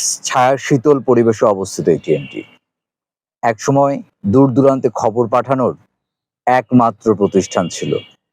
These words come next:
মানুষ দৌড়ে আসতো এখানে, এসে টেলিফোনের মাধ্যমে, আহ, দেশের বিভিন্ন জায়গায় খবর পাঠাতো। অ্যানালগ সিস্টেম ছিল,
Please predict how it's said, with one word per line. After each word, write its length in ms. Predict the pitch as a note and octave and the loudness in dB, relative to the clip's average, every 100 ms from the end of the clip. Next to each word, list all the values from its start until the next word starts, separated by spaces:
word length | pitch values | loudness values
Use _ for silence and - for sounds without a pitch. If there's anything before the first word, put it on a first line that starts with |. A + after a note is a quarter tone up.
| _ _ _ - | _ _ _ -4
মানুষ 300 | G2 G2+ F#2+ | -2 -2 0
দৌড়ে 300 | G#2 G2 G#2 | 2 4 2
আসতো 320 | G2+ - A2 | 0 -2 0
এখানে, 400 | G2 - F2+ F#2+ - _ _ _ _ - | 0 0 0 -2 -4 _ _ _ _ -2
এসে 340 | A#2+ A#2 D3 B2+ | 0 2 0 2
টেলিফোনের 560 | C3+ C3 A#2+ C#3 C3+ | 0 0 0 0 2
মাধ্যমে, 540 | C3 B2+ C3 C#3 G#2+ D#2+ _ _ _ _ _ _ | 0 0 0 2 0 -4 _ _ _ _ _ _
আহ, 140 | F#2 F#2 | 0 0
দেশের 320 | G#2+ - B2 | 0 0 0
বিভিন্ন 340 | A#2+ A2 A#2+ A#2 | 2 2 2 2
জায়গায় 300 | A2 G#2 G2+ | 2 0 0
খবর 300 | - F2 F2 | -2 -2 0
পাঠাতো। 380 | D#2 D2+ - - - _ _ - | -2 -4 -8 -12 -14 _ _ -4
অ্যানালগ 380 | B2 C#3+ D#3 - | 0 2 2 0
সিস্টেম 400 | - - A#2 G#2 | -4 -2 -2 -2
ছিল, 280 | - E2+ | -4 -4